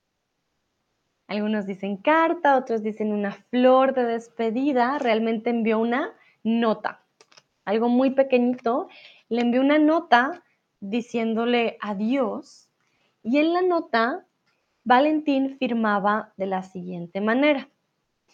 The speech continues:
"De tu Valentín". De ahí la expresión anglosajona del inglés con la que se firman las cartas de amor, "From your Valentine".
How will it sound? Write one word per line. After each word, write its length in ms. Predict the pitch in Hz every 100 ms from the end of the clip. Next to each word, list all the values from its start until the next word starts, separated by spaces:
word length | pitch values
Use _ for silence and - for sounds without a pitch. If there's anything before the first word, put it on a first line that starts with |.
| - - _ _ -
"De 240 | 208 262
tu 460 | 269 - 339 370 370
Valentín". 800 | 240 220 202 190 190 196 180 _ _ _ _ _ _ _ _ _ - _ -
De 180 | 247 330
ahí 320 | 330 302 339
la 140 | 240
expresión 800 | 247 - 226 220 - 214 226 240 _ -
anglosajona 1160 | 226 254 240 240 240 269 - 269 233 208 247 349
del 200 | 196 196
inglés 500 | 262 240 226 226 -
con 180 | - 214
la 140 | 202
que 120 | 196 190
se 160 | 196
firman 440 | - 202 202 214 247
las 200 | 262 262
cartas 640 | 247 240 - 196 220 -
de 80 | 214
amor, 400 | 247 311 330 330 _ _ _ _ -
"From 180 | 226 233
your 320 | 240 247 214 214 -
Valentine". 920 | 226 226 196 185 - 170 165 156